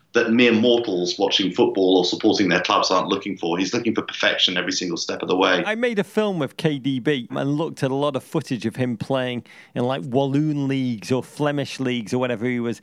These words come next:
Speaker 2: kicking around in when he was six, seven or eight. And, you know, like, those players are just i-, i-, already so dominant playing against little kind of local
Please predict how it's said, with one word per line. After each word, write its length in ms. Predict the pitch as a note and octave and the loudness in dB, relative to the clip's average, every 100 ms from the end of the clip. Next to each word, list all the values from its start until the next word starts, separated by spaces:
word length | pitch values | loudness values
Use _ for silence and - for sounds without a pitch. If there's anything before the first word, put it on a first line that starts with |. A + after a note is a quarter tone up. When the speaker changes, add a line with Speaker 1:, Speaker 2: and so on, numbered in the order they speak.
| - - - | -18 -20 -4
Speaker 2:
kicking 320 | D#3 - C#3+ | -4 0 0
around 320 | C3 C3 B2+ | 0 -2 -2
in 80 | A2+ | -2
when 120 | A#2 | -2
he 60 | A#2 | -2
was 160 | A#2 | -4
six, 380 | - D#3+ - - | -2 -4 -4 -4
seven 240 | C3+ A#2+ | -2 0
or 120 | A#2+ A#2+ | -2 -2
eight. 160 | A#2 | -4
And, 160 | D3+ F3 | -2 -2
you 60 | |
know, 180 | F3 C#3+ | 0 -2
like, 200 | C3 C3+ | -2 -2
those 180 | D#3 D3 | -2 -4
players 560 | - E3 D#3 C3 A#2 B2+ | -4 -2 -2 -2 -4 -2
are 300 | B2 A#2+ - - - - | 0 -2 -6 -18 -20 -6
just 460 | - C#3+ - - _ _ - | -2 -2 -2 -14 _ _ -6
i-, 360 | E3 E3 E3 F3 | -4 -4 -2 -2
i-, 20 | |
already 580 | E3+ E3+ F3+ F3+ D3 B2 | 0 0 0 -2 -4 -6
so 240 | - D#3 | 0 -2
dominant 560 | A#2+ D#3 D#3 C#3 A#2+ - | 2 0 0 -2 -4 -2
playing 260 | C#3 C3 | -2 -2
against 200 | B2+ B2+ | -4 -4
little 240 | C#3+ - B2 | -6 -4 -6
kind 240 | - B2+ | -2 -2
of 120 | A#2 | -2
local 640 | G2+ - C3+ C#3 - C3+ | -4 -2 -2 -2 -2 -4